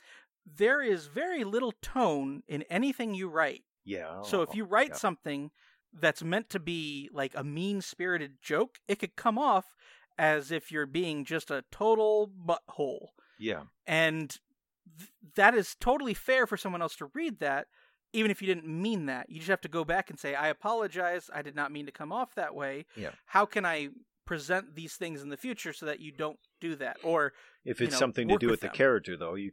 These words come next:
Speaker 2: you know, like, if, if you're basically taking the agency, oh, say, "Sorry, I, you know, just got carried away, and cool, let's, uh, I'll, I'll try and do it differently," you know?
Speaker 1: Definitely.
Speaker 2: 'Cause it, it's like we've said before, communication, clear communication is the key.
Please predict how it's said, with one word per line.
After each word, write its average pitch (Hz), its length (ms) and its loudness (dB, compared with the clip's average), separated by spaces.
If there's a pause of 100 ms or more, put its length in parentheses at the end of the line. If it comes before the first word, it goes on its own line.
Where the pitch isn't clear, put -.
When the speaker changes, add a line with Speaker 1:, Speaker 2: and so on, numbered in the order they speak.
(120)
Speaker 2:
you 98 160 -10
know, 85 160 -8
like, 92 220 -8
if, 101 160 -4
if 110 220 -10
you're 101 220 -6 (180)
basically 95 340 -8
taking 95 260 -8
the 90 160 -8
agency, 92 280 -10
oh, 131 200 -4
say, 90 280 -10 (360)
"Sorry, 110 400 6
I, 101 140 -2 (720)
you 85 100 -18
know, 87 260 -12
just 90 140 -10
got 90 160 -6
carried 85 220 -6
away, 82 280 -8
and 82 180 -16 (380)
cool, 95 200 -6
let's, - 260 -8
uh, 92 240 -4 (360)
I'll, - 100 -18 (140)
I'll 90 120 -8
try 104 160 -6
and 95 100 -6
do 104 80 -4
it 98 60 -6
differently," 117 380 -6 (260)
you 113 80 -8
know? 95 120 -8 (120)
Speaker 1:
Definitely. - 480 -10 (220)
Speaker 2:
'Cause - 220 0
it, 120 340 -2
it's - 340 -4
like 113 220 4
we've 107 200 2
said 101 120 4
before, 95 420 0 (140)
communication, 110 680 -2
clear 123 220 0
communication 104 680 -6
is 90 120 -8
the 92 80 -8
key. - 280 -8